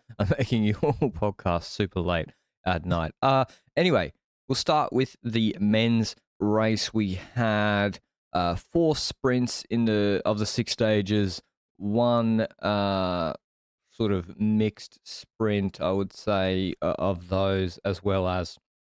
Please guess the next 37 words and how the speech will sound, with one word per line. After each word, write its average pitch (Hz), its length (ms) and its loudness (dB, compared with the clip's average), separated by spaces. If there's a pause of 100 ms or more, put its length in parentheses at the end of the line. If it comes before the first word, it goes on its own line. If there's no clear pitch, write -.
(360)
the 107 100 2
last 104 300 2
two 104 120 0
stages 92 300 0
being 95 140 0
the 92 60 0
big 90 160 -2
G 98 180 0
C 101 180 -2
stages, 92 320 0
Willunga 90 460 0
Hill 90 340 0
and 90 300 -2
Mount 90 240 -4
Lofty. 127 480 0 (720)
Mount 113 200 2
Lofty 113 280 0
was 98 200 0
where 101 280 2 (360)
Simon, - 380 -2 (560)
excuse 95 300 -4
me, 87 300 -2 (120)
just - 160 -10
had 92 100 -4
some - 140 -16
veg 87 180 -2
in 87 60 -12
my 78 100 -6
toast. 78 380 -4 (340)
Uh, 90 240 2
Mount 110 260 2
Lofty 117 360 2
<laughs> - 40 0
was 151 220 0
where 127 300 2
Simon 104 460 0
Yates 98 380 0